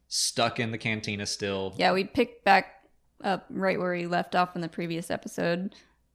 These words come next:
Speaker 2: where it was this, this, like, weird standoff. Like, Moff Gideon is so cocky. He's just, like, standing there, and then he, like,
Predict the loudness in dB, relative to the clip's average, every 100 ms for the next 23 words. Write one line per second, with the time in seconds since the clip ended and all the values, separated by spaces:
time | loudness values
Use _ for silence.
0 | -8 -4 -2 -4 -6 -6 -8 -10 -4 -4
1 | -6 -8 2 4 4 2 0 0 2 2
2 | 4 4 2 -2 2 2 0 -14 _ -20
3 | _ _ _ -20 -20 _ _ -2 2 4
4 | 2 4 6 6 6 4 0 -4 -10 _
5 | _ -8 -2 -2 0 4 6 4 2 0
6 | 0 0 -2 -2 0 -2 -2 -4 0 0
7 | -2 -2 0 0 0 -2 0 0 2 0
8 | 0 -2 0 0 -2 -4 -2 -2 -2